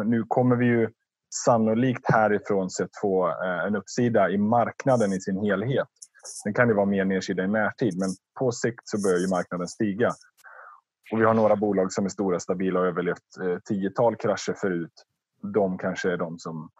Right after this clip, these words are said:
garanterat kommer att överleva det här. Eh, och, och sen lämna över det operativa arbetet till de professionella i styrelsen som driver bolaget.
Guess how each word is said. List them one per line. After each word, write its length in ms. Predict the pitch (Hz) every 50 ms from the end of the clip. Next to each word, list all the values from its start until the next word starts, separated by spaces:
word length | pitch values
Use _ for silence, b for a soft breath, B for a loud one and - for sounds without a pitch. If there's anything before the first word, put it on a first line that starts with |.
| _ _ _
garanterat 760 | - 101 98 107 101 98 104 104 - 131 127 127 120 107 98 -
kommer 260 | - 107 98 95 92
att 60 | 90
överleva 360 | 82 80 82 85 80 76 80
det 80 | 76 -
här. 140 | - - - - - _ - - - _ _ _ _ _ _ _ _ _ _ _ _ _ _ _ - _ -
Eh, 460 | 92 92 92 87 85 80 82 82 80 80 82
och, 380 | 82 82 - - 95 87 - 104
och 80 | 101
sen 180 | - 110 98 95
lämna 260 | 95 95 98 98 98
över 580 | 90 95 104 104 101 95 98 90 85 85 82 - _
det 120 | - 95 87
operativa 520 | 90 90 - - 90 - - 87 82 87
arbetet 400 | 85 85 78 82 80 - 87 80 - - _ -
till 160 | - 95 92
de 180 | 90 90 82 80
professionella 600 | - - 87 - 92 - 104 95 87 87 90 85
i 80 | 82 85
styrelsen 500 | - - 95 85 82 82 - - 87 82
som 160 | - 95 95
driver 240 | 90 92 87 85 90
bolaget. 500 | 180 92 90 95 98 98 90 80 -